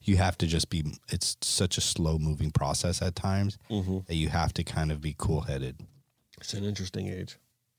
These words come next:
Speaker 1: <laughs>
Speaker 2: We're the, we're the same age. I'm saying
Speaker 1: Okay.
Speaker 2: it's, it's an interesting age. You know, you start looking at things very, di-, especially if you're a dad, you really start looking at the world completely differently.
Speaker 1: Mm-hmm.
Speaker 2: You know, and you're just like, yeah.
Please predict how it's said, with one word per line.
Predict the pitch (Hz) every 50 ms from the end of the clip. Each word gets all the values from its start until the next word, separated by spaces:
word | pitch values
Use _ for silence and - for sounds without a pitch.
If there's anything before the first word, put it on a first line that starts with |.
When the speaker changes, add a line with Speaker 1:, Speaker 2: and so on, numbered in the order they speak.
| _ _ _ _ _ _ - -
Speaker 1:
<laughs> | - - - - -
Speaker 2:
We're | 139 123 127
the, | 123 143
we're | 127 131
the | 120 107
same | - - 113 104 98
age. | 90 85 - - -
I'm | - 92
saying | 90 95 98 92 90
Speaker 1:
Okay. | 92 107 101
Speaker 2:
it's, | 90 78 95
it's | 110 101 95 - 113
an | 113
interesting | 113 107 - 107 87 - 104 95 92
age. | 92 90 82 80 - -
You | - 90
know, | 90 87 90
you | 90 90 90 95 92
start | - - 101 87 78
looking | 101 95 - 95 92 90
at | 85 82 -
things | - 87 87 85 -
very, | - 95 92 90
di-, | 90 92 90 -
especially | - - - 110 101 - - 98
if | 90 92 -
you're | 92 92 92
a | 90
dad, | 90 90 90 87 87 87 - _ _ _ _
you | - 98 98
really | 92 95 95 95 92
start | 92 - 98 87 82 90
looking | 95 92 - 98 95
at | 92 95
the | 92
world | 92 92 90 92 -
completely | - 101 92 - 95 98 92 92 101 95
differently. | 98 98 - - - - 98 92 - _ _ _ -
Speaker 1:
Mm-hmm. | 101 98 82 95 80 80 - - - - _
Speaker 2:
You | - 87
know, | 87 87 85
and | 85 87 87
you're | 87
just | 87 - 98
like, | 90 -
yeah. | 151 135 - - 110